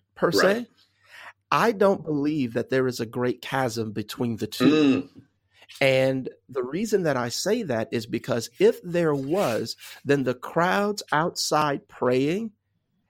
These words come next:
Speaker 1: in disagreement and silent protest or, you know, against him being there, and the crowd inside giving constant applause to the points that the vice president was making,
Speaker 2: Yeah.
Speaker 1: then, then, then th-, the size of the two would have been inverted,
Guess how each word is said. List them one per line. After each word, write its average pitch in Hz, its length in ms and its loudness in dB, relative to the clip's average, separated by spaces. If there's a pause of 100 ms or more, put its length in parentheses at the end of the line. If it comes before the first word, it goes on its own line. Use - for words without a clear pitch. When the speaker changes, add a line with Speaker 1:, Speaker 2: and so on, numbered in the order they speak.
(180)
Speaker 1:
in 127 220 4
disagreement 147 840 0 (220)
and 120 160 2
silent 147 480 0
protest 160 640 0
or, 127 180 2 (220)
you 143 120 2
know, 135 100 4
against - 240 -2
him 135 180 0
being 143 320 0
there, 185 260 -2 (340)
and 120 140 0
the 117 100 0
crowd 151 500 0
inside 160 640 0
giving 139 300 2
constant 151 480 -2
applause 135 580 0
to 131 120 -2
the 113 120 -4
points 131 380 -2
that 120 120 -8
the 123 80 -2
vice 123 240 -2
president 123 460 -2
was 113 140 -6
making, 113 340 -2
Speaker 2:
Yeah. 165 40 -8 (480)
Speaker 1:
then, 127 300 4
then, 127 300 2 (260)
then 135 340 2 (300)
th-, 131 180 -10
the 135 80 2
size 175 440 2
of 147 160 0
the 135 80 -2
two 170 360 0
would 131 140 0
have 123 200 -4
been 127 260 2
inverted, 117 520 0